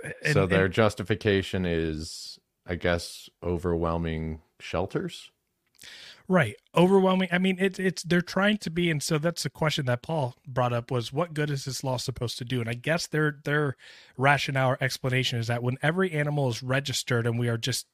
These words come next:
Speaker 2: you know, taxing people a little bit, it's going to help with them caring for the animals and not just allowing them to be on the streets and flooding shelters and all that crap. But i-,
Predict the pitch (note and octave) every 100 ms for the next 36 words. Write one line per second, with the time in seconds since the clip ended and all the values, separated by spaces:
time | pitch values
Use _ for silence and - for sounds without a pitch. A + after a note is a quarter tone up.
0 | _ C#3+ A#2+ - G3+ F3+ F3+ D#3+ D3+ C#3+
1 | B2 D3 E3 C3+ B2 A#2+ - B2+ - -
2 | D3+ C#3+ C#3+ C#3+ C3 - C3 A#2+ C3 B2+
3 | - - D3+ D#3 C#3+ C3 C3 C3 B2+ B2
4 | A#2 - A#2+ A#2+ B2 C3 C3 A#2+ A#2 A#2+
5 | A#2 A2+ A2+ A#2 A2+ A2 - F3+ F#3 -
6 | - - - - - C#3 B2+ - D3 C#3+
7 | C3+ - D#3 D3+ D#3 D3 - - _ _
8 | _ - C3+ C3+ C3+ - - C#3+ B2+ -
9 | - C3+ A#2+ A#2 - - _ _ _ _
10 | _ _ _ _ _ _ _ _ -